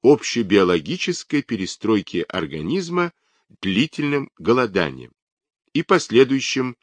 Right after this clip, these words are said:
лечебным и рациональным питанием во взаимодействии с курортными факторами.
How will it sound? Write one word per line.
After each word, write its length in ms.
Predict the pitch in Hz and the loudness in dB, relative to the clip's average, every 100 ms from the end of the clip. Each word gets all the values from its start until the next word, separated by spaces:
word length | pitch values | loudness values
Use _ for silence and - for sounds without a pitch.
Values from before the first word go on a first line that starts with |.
| _ _ _ | _ _ _
лечебным 840 | 92 104 - 101 113 117 143 151 - | -2 -2 0 4 4 4 -2 -6 -6
и 140 | 98 90 | -2 -2
рациональным 640 | 78 80 80 78 69 65 | -2 -6 -4 -6 -8 -12
питанием 680 | - - 127 180 190 185 185 _ _ _ _ | -16 -6 -2 -2 0 -2 -4 _ _ _ _
во 200 | 85 143 | 2 4
взаимодействии 1200 | 110 120 107 90 73 104 180 - - 175 175 170 _ | 6 4 4 2 0 0 0 -4 -6 -2 0 0 _
с 160 | - - | -18 -14
курортными 840 | - 92 80 131 135 - 123 120 | -4 -2 2 0 -2 -8 -8 -8
факторами. 720 | - 80 71 _ - - - | -4 -4 -6 _ -18 -16 -20